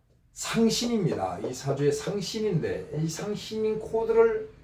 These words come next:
활용을 해야 개운이 되는 겁니다. 이건 편인이잖아요. 편인은 종교죠. 그래서 종교적인 신심을 더욱더 돈독히 하라.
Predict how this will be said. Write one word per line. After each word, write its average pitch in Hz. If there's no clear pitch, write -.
활용을 208
해야 156
개운이 190
되는 139
겁니다. 95
이건 170
편인이잖아요. 220
편인은 196
종교죠. 170
그래서 139
종교적인 190
신심을 190
더욱더 151
돈독히 -
하라. -